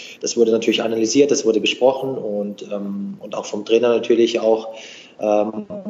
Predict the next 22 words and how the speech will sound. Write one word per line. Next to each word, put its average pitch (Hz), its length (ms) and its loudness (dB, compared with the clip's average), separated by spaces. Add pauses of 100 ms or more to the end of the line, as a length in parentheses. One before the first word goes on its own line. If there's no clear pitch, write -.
(680)
ein 107 160 -8
paar 107 260 2
Worte 117 200 4
gefunden 120 580 -2
und 104 640 -8
ja, 98 260 -2 (760)
die, 127 480 4
die, 120 480 2 (100)
ja, 113 320 0
die 120 160 0
haben - 580 -2
uns 170 220 2
dann 143 140 4
einfach 147 260 0
auch, 135 360 -2 (420)
ja, 123 160 2
dann 127 260 2
auch 120 460 0 (320)
quasi 120 400 2
getroffen 127 500 2
in 131 160 -2
dem 123 220 -10